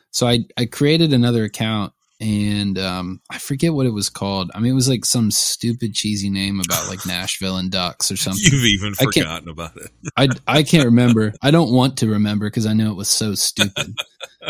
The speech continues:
Speaker 1: Um, so, you know, I, I kinda, like, threw up some photos of, you know, different fun hunts with some of my buddies, just taken with iPhone, you know,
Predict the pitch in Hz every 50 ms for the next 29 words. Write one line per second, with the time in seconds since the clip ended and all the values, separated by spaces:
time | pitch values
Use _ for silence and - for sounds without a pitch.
0 | - _ - 131 127 123 123 117 113 107 101 98 98 98 98 - _ - - -
1 | _ _ _ - - _ _ _ _ _ - - - 147 135 131 127 127 123 123
2 | 117 - - - 135 139 131 123 120 117 104 113 135 143 131 - - - 131 131
3 | - 160 156 160 160 139 120 107 - - 131 123 127 127 120 110 - - - 107
4 | 104 - - 104 104 104 107 104 104 101 101 - 98 95 98 110 - - - _
5 | - 117 110 104 95 95 98 - - - 101 107 113 107 - 104 - - - 104
6 | 101 95 90 95 98 95 - - - 101 98 - - 104 101 104 104 101 98 98
7 | 110 101 101 101 98 95 95 95 - - - 113 117 123 110 - - 117 104 104
8 | 101 98 95 92 87 90 98 101 - 90 90 95 95 92 98 101 101 98 98 101